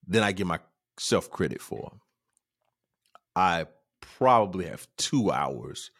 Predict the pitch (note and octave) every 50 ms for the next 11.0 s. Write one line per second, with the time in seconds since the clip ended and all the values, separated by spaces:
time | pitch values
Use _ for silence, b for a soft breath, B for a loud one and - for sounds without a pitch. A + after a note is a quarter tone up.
0 | b b b b b b b b b b b b b b b _ F#2+ G2+ G2 G2
1 | F#2+ - - G2+ A2 A2 - - G2+ F2+ F2+ F2+ - - F#2+ F#2 F#2+ F2+ F#2+ G2
2 | - - C3 C3+ B2+ A2 G#2 - - - - - - - D3 C#3+ A#2+ - - B2
3 | G#2 F#2+ F2+ F2+ - - _ _ _ _ _ _ _ _ _ _ _ _ _ _
4 | _ _ _ _ _ _ _ _ _ _ _ _ _ _ _ _ - - G#2+ F#2+
5 | G#2+ G2+ F2 F2 F2+ F2 E2+ D#2+ D2+ D2 - F#2+ - G#2 G#2+ C#3 E3+ E3 D#3+ C#3
6 | C#3+ C#3+ D#3 C3+ B2+ A#2 A2+ B2 G#2+ F#2+ E2 D#2+ - - G2 G2+ F#2+ E2 G2 G2
7 | F#2 E2 E3 E2+ D#2+ D#2 D#2+ - _ _ _ _ _ _ _ _ _ _ _ _
8 | _ _ _ _ _ _ _ _ _ - _ _ _ _ _ _ _ _ _ _
9 | _ _ _ - A2 D3+ D3+ B2+ C#3+ C3 B2+ B2 A#2+ A2+ A2+ A2 G#2+ G2+ - G2
10 | G2+ G2+ G2+ G#2+ A2 G#2+ - G2+ F#2 F2+ F2 E2+ E2+ E2+ E2 E2 E2 E2 - -